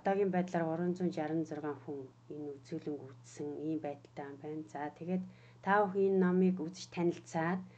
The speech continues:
таалагдсан бусдад түгэй хуваалцъя гэж бодвол энэ хуваалцах гэсэн хэсэг дээр дараад Өөрхө Георга Бра бүлэг дээр энийг хуваалцж болно. А мөн холбоосыг авч хуулах боломжтой.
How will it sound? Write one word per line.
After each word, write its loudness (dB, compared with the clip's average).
таалагдсан 0
бусдад -6
түгэй 4
хуваалцъя 2
гэж -4
бодвол -2
энэ -2
хуваалцах 0
гэсэн -6
хэсэг -18
дээр -4
дараад -2
Өөрхө 2
Георга 4
Бра -2
бүлэг -4
дээр 4
энийг 0
хуваалцж -4
болно. -2
А -2
мөн 2
холбоосыг 0
авч -6
хуулах -4
боломжтой. -6